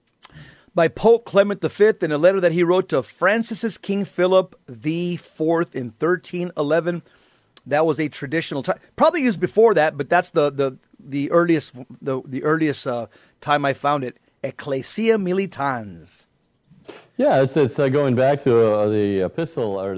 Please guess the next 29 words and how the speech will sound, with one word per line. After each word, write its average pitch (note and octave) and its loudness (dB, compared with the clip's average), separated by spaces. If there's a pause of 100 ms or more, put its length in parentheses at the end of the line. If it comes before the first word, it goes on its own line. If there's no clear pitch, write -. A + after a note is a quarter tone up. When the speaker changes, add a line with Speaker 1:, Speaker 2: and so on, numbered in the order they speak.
(140)
Speaker 2:
of, F2+ -8
uh, F2 -6
Saint C3 -10
Paul, D#3+ -2
you A2 -8
know, G#2 -6
chapter A#2 -6
six - -8
of G#2 -4
Ephesians, A2+ -4 (420)
where A#2+ 2
he's A#2+ -4
talking A#2+ -2
about, G#2 -2
you A2 -10
know, G#2 -4
fighting A2+ -4
the, F#2+ -4
fighting A2+ -4
the G2 -8
good G2 -4
fight, C#3 0
fighting A2 -4
the F#2+ -10
spiritual A2+ -6
fight, A2+ -2
forces G2+ -6
of F2+ -8
darkness, B2 -2